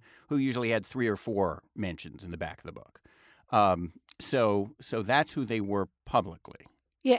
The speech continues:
Speaker 2: and is my notion that Herman was the more dominant name, I mean, because I'm not, I wouldn't consider myself a film buff, but somehow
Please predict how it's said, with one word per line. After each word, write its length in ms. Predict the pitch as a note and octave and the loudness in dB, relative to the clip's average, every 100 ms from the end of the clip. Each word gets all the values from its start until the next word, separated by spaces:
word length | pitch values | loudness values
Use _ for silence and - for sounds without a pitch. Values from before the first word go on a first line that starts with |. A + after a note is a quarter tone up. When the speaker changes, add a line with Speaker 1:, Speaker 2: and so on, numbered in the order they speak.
| - | 2
Speaker 2:
and 160 | C#4 | 0
is 200 | C#4 A#3 | 2 2
my 680 | B3+ C#4 D#4+ E4 F4 F4 E4+ - _ _ - _ - | 2 2 2 0 0 0 -4 -8 _ _ -20 _ -4
notion 760 | G#3 A3+ A#3+ A3 - A#3 A#3 | 2 4 4 0 0 0 0
that 320 | A3 G3 F3 - | -2 -2 -4 -6
Herman 600 | - A#3+ A3+ A3+ G#3+ G3+ | -8 -2 0 0 -2 -2
was 520 | G3 F#3+ F3+ F3+ F3 - | 0 0 0 -2 -8 -6
the 120 | F3 | -4
more 540 | F3 F3 F3+ F3 E3 | -2 -2 0 0 0
dominant 680 | D#3+ - F3 F#3+ G#3 F#3 - | -2 -4 -2 0 -2 -4 -4
name, 360 | F3 F3 F#3+ - | -4 -2 -4 -2
I 80 | G#3+ | 0
mean, 200 | A#3 G#3+ | 0 0
because 400 | A3+ A#3 G3+ - - | -2 -2 -4 -4 -2
I'm 240 | C4 D#4 | 0 2
not, 320 | C4+ A3+ G#3+ - - - | 2 0 -2 -4 -10 0
I 100 | B3+ | 2
wouldn't 320 | D4 C#4 A#3 | 4 2 0
consider 420 | G#3+ F3+ - F#3+ | -2 -2 0 0
myself 640 | F3+ E3 D#3 G3 E3 - - | 0 0 0 2 0 -2 -2
a 240 | F3 D3+ D3 | 0 0 -4
film 680 | - - G3+ F3 F3 E3 D#3+ _ _ _ _ _ _ F#3+ | -8 -2 2 2 2 0 -2 _ _ _ _ _ _ -12
buff, 500 | C3 F#3+ C3+ - - - _ _ _ _ - | -2 2 2 -2 -20 -20 _ _ _ _ -2
but 180 | G#3 - | -2 0
somehow 1000 | - C#4+ D#4+ C4 G#3+ F3+ E3 E3 E3 | 0 2 2 2 0 2 2 0 -2